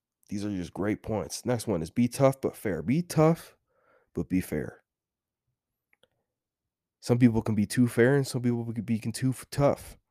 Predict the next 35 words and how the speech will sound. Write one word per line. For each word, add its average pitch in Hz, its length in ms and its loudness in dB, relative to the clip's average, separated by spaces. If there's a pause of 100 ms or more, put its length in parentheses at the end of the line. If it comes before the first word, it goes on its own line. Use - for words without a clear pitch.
(300)
But 92 120 -6
the 90 80 -6
code 123 240 2
of 117 80 0
the 113 60 4
West 117 300 4
says 101 220 0
you 117 100 0
have 110 140 -2
to - 80 -16
be 90 80 -6
both. - 540 -6 (1600)
You 113 140 2
have 113 160 2
to 110 60 -6
have 101 200 -4
nuance. 82 680 -6 (100)
You 90 140 -6
have 87 140 -4
to 90 80 -10
see - 140 -6
the 90 100 -4
gray 87 460 -2 (320)
and 85 80 -8
understand 90 420 -4
it's 87 120 -8
not 87 200 -4
black 85 280 -4
and 80 120 -6
white. 76 220 -8 (1800)
Be 90 120 -4
tough, 98 400 -4 (140)
but 90 140 -8
be 85 120 -6
fair. 78 380 -12